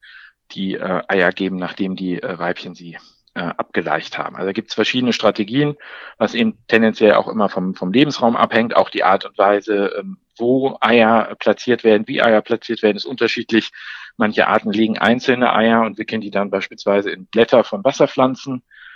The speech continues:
so ein bisschen ein, um sie vor Fressfeinden zu schützen. Andere Arten legen große Mengen Laich ab, so Laichballen oder,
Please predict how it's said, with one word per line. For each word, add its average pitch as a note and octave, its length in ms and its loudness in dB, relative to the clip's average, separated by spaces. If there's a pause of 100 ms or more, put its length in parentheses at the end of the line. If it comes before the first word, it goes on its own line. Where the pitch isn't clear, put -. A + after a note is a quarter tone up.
(120)
so - 120 -14
ein A2+ 60 -6
bisschen A#2+ 300 -2
ein, A#2 340 4
um G#2 80 -2
sie G2+ 280 -12 (240)
vor G#2 120 -4
Fressfeinden B2+ 460 0
zu - 120 -6
schützen. A#2 460 -4 (460)
Andere A#2 360 2
Arten G2+ 580 0 (100)
legen G#2 280 0
große A2 360 0
Mengen B2 380 2
Laich A#2 520 4
ab, A2 220 4
so G#2 100 -6
Laichballen G#2+ 680 2
oder, G2+ 320 -4